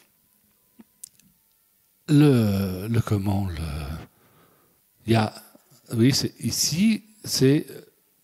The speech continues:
c'est de l'agriculture. On n'est pas dans un parterre, euh, comme on pourrait le voir, euh,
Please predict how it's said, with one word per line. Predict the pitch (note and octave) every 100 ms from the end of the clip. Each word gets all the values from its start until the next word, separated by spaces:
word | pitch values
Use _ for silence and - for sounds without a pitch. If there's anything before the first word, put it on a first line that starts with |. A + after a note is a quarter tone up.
| _
c'est | - G#2+
de |
l'agriculture. | G#2 G2 - - F#3 F#2+ E2+ - - - A#2 -
On | F#2+
n'est | F#2+
pas | A#2 B2
dans | G2+ F#2 F#2
un | F#2 F#2 - - - _
parterre, | - - F#2+ G#2 A2 F2+ E2
euh, | F2 F2+ F#2 F#2 F2
comme | E2+
on | E2
pourrait | - E2+
le | F2+ F#2
voir, | G2 G#2+ F#2
euh, | E2+